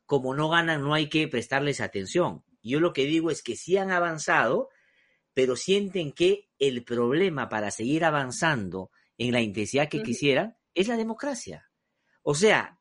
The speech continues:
Speaker 1: ellos saben que la democracia en los términos reales para ellos son un obstáculo. Entonces lo que quieren es, para avanzar más rápido, distorsionar el funcionamiento de la democracia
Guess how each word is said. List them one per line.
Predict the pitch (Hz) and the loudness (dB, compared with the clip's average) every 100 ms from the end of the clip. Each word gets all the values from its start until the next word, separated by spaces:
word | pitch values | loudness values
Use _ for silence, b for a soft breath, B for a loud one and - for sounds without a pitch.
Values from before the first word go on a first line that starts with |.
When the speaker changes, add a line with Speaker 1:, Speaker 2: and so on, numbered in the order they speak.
| _ | _
Speaker 1:
ellos | 190 240 247 - | 2 2 2 0
saben | 254 214 185 330 _ _ _ _ | 0 2 0 -4 _ _ _ _
que | 139 131 | 0 2
la | 113 | 2
democracia | 113 110 110 196 208 - 117 - | 0 0 0 2 2 0 -8 -6
en | 123 117 104 | -4 -2 -4
los | 101 - | -4 0
términos | 170 185 185 139 113 | 0 0 -2 -4 -2
reales | 135 160 156 233 294 - _ _ - | 0 0 2 -2 -4 -20 _ _ -2
para | 120 131 | 2 2
ellos | 156 147 | 2 0
son | 151 | -2
un | 151 | -2
obstáculo. | 127 101 123 107 - 73 71 _ _ | -4 -2 -2 -2 -6 -18 -18 _ _
Entonces | - 135 | -2 2
lo | 165 156 | 2 0
que | 139 | -4
quieren | 120 196 202 190 | 2 4 4 0
es, | 196 277 - - _ - _ _ | -2 -4 -10 -18 _ -20 _ _
para | 113 120 | -2 0
avanzar | 110 104 127 170 | 0 -2 -2 0
más | 190 185 | 0 2
rápido, | 196 185 160 156 254 277 b b b | 0 0 0 2 2 0 b b b
distorsionar | - 117 147 - - 131 120 - 117 120 214 269 | -14 -6 -6 -6 -4 -2 -2 -6 -6 -4 -4 0
el | 147 | -2
funcionamiento | 120 107 110 113 139 139 143 | -2 -8 -6 -4 -6 -4 -4
de | |
la | 123 | -4
democracia | 120 143 139 135 120 156 240 | -4 -6 -2 -2 -2 -4 -4